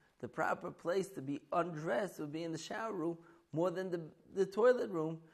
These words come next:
where over there you just get undressed enough that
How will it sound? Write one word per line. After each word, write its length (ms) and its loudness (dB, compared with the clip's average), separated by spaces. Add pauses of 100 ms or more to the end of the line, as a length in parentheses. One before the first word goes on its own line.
(180)
where 200 2
over 220 2
there 380 0
you 140 -4
just 280 -4
get 140 -6
undressed 480 -4
enough 380 -6
that 180 -4